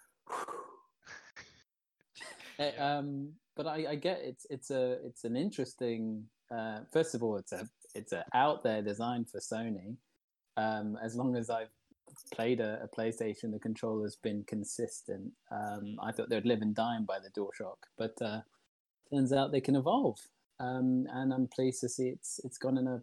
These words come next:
Speaker 1: positive direction. I, I thoroughly enjoy a comfortable controller.
Speaker 2: Oh,
Speaker 1: Um,
Speaker 2: absolutely.
Speaker 1: one of the reasons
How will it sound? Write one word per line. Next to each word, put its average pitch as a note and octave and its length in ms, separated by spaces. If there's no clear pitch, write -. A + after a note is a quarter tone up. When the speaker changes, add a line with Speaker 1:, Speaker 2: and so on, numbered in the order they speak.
Speaker 1:
positive B2+ 340
direction. B2 480
I, B2 240
I C3 100
thoroughly C3 600
enjoy A2 420
a G2+ 40
comfortable G#2 400
controller. F#2+ 560
Speaker 2:
Oh, G2+ 200
Speaker 1:
Um, G#2 300
Speaker 2:
absolutely. - 280
Speaker 1:
one C3+ 440
of A#2+ 140
the A#2 240
reasons A2 540